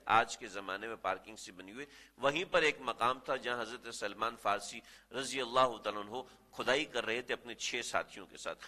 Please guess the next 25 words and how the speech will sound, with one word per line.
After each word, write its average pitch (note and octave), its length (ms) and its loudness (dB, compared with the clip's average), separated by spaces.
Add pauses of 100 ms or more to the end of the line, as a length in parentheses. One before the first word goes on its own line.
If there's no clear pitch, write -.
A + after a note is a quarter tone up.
(200)
तीन F3+ 220 -6
हजार D3 280 4
सहाबा C#3 400 6
किराम C3+ 340 -2
थे, C#3+ 360 -8 (180)
आप A#2 160 8
सल्लल्लाहु A2+ 320 -6
अलैहि A#2 160 0
वसल्लम A2+ 160 -12
इन G#2 80 -12
सबको A2 340 -8
लेके G#2+ 300 -6
निकले B2+ 360 -4 (340)
और C#3 140 -2 (100)
इस F3+ 200 0
मकाम G#2+ 460 2
तक F#2 60 -8
पहुंचे। - 460 -16 (440)
और A#2 120 -2
इस C#3 160 -6
मकाम D#3+ 400 4
तक E3 60 2
पहुंचे B2+ 380 -6
हैं, D3+ 120 -2
अ, - 80 -20